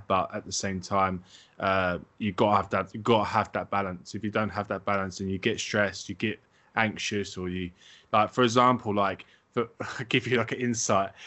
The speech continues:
I was, I was out, like, literally, like, fifteen, twenty minutes, and he just got it through the door, set all this up, and I was, like, thinking, I was just so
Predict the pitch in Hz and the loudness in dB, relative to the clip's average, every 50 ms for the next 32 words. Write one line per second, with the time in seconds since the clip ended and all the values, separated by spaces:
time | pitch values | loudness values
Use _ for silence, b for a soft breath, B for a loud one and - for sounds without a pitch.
0 | B B B B B - 135 127 123 127 120 104 - 110 127 135 131 127 120 127 | B B B B B 4 6 6 8 6 6 4 2 4 6 6 6 6 6 4
1 | 127 127 120 113 104 87 - 110 107 107 104 101 117 117 120 117 - 113 104 107 | 4 6 4 4 2 0 -4 -6 -6 -6 -6 -8 -10 -12 -10 -10 -10 -8 -4 -2
2 | 107 104 107 110 - _ _ _ _ - 131 127 127 - - 123 117 117 110 107 | 0 0 0 -2 -4 _ _ _ _ -2 -2 -2 -2 -4 -6 -4 -2 -2 -4 -6
3 | - - 127 120 120 113 110 117 113 110 101 98 104 107 113 113 107 110 104 - | -6 -4 -4 -2 -2 0 -2 -2 -2 -2 -4 -2 0 0 0 0 0 -2 -8 -4
4 | - - 135 127 - 127 117 - 127 120 117 113 - - 120 113 110 104 104 95 | 0 2 2 2 0 -2 -6 -2 -2 0 0 0 0 0 0 0 2 0 0 -2
5 | B B B B B B - - - 165 139 - - 127 120 120 120 120 120 113 | B B B B B B -6 0 2 2 2 2 0 0 2 4 6 6 6 4
6 | 113 - - 127 113 110 110 110 113 110 110 113 117 - - 117 117 113 107 113 | 2 2 2 4 4 4 4 2 -4 -6 -4 -6 -6 -4 -2 0 0 0 2 0
7 | 110 107 - - 127 120 117 113 123 110 120 120 117 113 110 - 123 117 - - | -2 -2 -2 -4 -4 -4 -4 -4 -4 0 2 2 2 2 0 -2 -4 -2 0 2
8 | 139 127 123 117 117 110 | 4 4 6 4 4 2